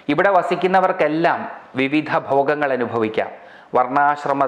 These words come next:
ധർമാനുഷ്ഠാനങ്ങളാൽ മോക്ഷവും നേടാം. വർണ്ണാശ്രമ ധർമ്മം അനുഷ്ഠാനം വളരെ പ്രധാനപ്പെട്ടതാണ്. ഭാരതീയ സംസ്കൃതിയുടെ ഒരു പ്രധാന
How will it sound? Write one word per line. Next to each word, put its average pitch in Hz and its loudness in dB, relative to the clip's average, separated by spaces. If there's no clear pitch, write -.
ധർമാനുഷ്ഠാനങ്ങളാൽ 127 -2
മോക്ഷവും 117 -4
നേടാം. 87 -6
വർണ്ണാശ്രമ 147 -2
ധർമ്മം 120 -2
അനുഷ്ഠാനം 113 -6
വളരെ 120 -2
പ്രധാനപ്പെട്ടതാണ്. 107 -8
ഭാരതീയ 135 -2
സംസ്കൃതിയുടെ 131 -2
ഒരു 135 2
പ്രധാന 143 0